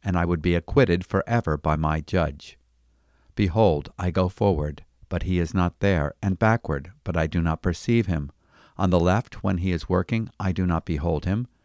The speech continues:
He turns to the right hand, but I do not see him. But he knows the way that I take. When he has tried me, I shall come out as gold.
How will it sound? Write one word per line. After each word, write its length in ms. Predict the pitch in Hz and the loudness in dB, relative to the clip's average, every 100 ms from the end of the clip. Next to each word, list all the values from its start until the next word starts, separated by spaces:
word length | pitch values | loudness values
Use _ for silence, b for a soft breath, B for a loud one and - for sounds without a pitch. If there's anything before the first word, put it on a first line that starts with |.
| _ _ _ _ | _ _ _ _
He 120 | 98 | -6
turns 300 | - 98 92 | 0 0 0
to 120 | - | -2
the 120 | 87 85 | 0 2
right 240 | 85 82 | 2 2
hand, 360 | 85 82 101 - - | 0 0 -2 -6 -2
but 140 | 92 | 0
I 120 | 85 | 2
do 140 | 85 82 | 0 0
not 240 | 82 82 | -2 -4
see 240 | - 127 | 0 2
him. 300 | 90 78 76 - _ b b b b b | 2 0 -4 -12 _ b b b b b
But 140 | 123 117 | 2 4
he 100 | 107 | 4
knows 300 | 110 101 - | 4 2 0
the 100 | 92 | 2
way 200 | 113 95 | 2 2
that 180 | 80 | 2
I 120 | 78 80 | 0 -2
take. 420 | - 104 - - _ _ _ | 0 0 -2 -10 _ _ _
When 180 | - 87 | -2 0
he 140 | 85 82 | 2 0
has 160 | 78 | -2
tried 380 | - 107 101 101 | 0 4 6 4
me, 240 | 101 104 - _ | 0 -2 -4 _
I 120 | - 80 | -8 -2
shall 180 | 82 | -2
come 260 | - 80 78 | -2 -2 -4
out 320 | - 95 98 - | -2 -2 -2 -6
as 220 | 92 90 | -6 -6
gold. 520 | - 90 78 73 73 | -2 0 2 0 -6